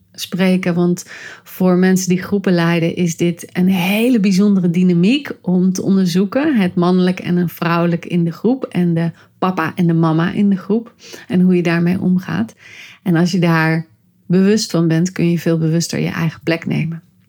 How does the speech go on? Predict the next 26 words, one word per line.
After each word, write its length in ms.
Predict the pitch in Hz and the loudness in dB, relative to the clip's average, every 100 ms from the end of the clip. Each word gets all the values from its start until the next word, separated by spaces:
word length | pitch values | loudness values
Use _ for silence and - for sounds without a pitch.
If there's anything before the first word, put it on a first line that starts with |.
| _ _ _ _ _ - | _ _ _ _ _ -2
Maar 140 | 190 | -2
goed, 320 | 190 165 - | -2 -4 -2
deze 300 | 175 180 180 | -2 0 -2
podcast 460 | 180 180 165 165 - | -4 -4 -4 -6 -2
ging 220 | 170 170 | -2 0
vooral 520 | 160 165 175 202 190 | 0 0 2 0 0
over 400 | 175 170 160 156 - - - - - _ - | -2 0 -2 -4 -10 -20 -20 -20 -20 _ -4
afscheid 480 | 202 196 - 175 185 | -4 -2 -4 -4 0
nemen 520 | 180 180 180 180 175 - | 0 2 2 2 -2 -4
en 500 | 175 175 185 185 185 | -2 0 2 2 0
verbinden 720 | 180 170 170 190 226 247 - - | 0 -2 0 2 2 0 -4 -2
en 260 | 190 185 | 0 2
hoe 160 | 185 185 | 2 2
je 80 | 180 | 2
dat 180 | 180 | 0
op 140 | 180 185 | -2 -4
een 60 | |
gezonde 400 | 180 165 180 180 | -6 -4 0 2
manier 340 | 170 165 160 156 | 2 2 0 0
doet. 340 | 254 - - _ - - - _ - | -2 -4 -12 _ -20 -20 -20 _ 0
Dus 280 | 247 226 | 0 0
ik 160 | - 214 | -2 -4
hoop 580 | 165 160 226 320 370 - | -2 2 4 4 0 -2
dat 260 | 220 220 | 0 0
je 100 | 220 | 2
nu, 600 | 202 202 208 202 196 190 | 2 4 4 4 2 0